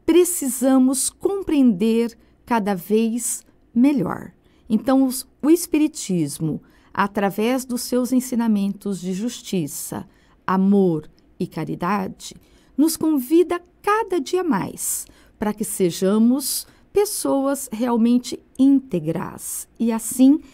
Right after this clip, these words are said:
estaremos nos preparando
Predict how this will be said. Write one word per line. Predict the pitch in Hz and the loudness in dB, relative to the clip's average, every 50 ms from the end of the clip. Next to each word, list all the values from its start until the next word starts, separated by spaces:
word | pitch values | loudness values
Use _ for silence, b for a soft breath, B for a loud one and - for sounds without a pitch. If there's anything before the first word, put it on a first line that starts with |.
| B B B B B | B B B B B
estaremos | B 294 262 - - - 311 302 240 240 226 226 226 233 240 254 247 - - b b b b b b _ | B -4 -4 -2 0 2 2 4 4 4 4 4 6 6 4 4 2 0 -4 b b b b b b _
nos | 240 247 254 277 311 339 370 392 - - - - - _ _ _ _ _ | 8 8 10 10 8 6 4 0 -2 -4 -6 -8 -10 _ _ _ _ _
preparando | 320 311 320 320 - 339 359 294 202 175 170 170 156 139 - - - 185 | -2 -2 -2 -2 -2 0 0 2 2 2 0 0 -2 -4 -6 -8 -8 -10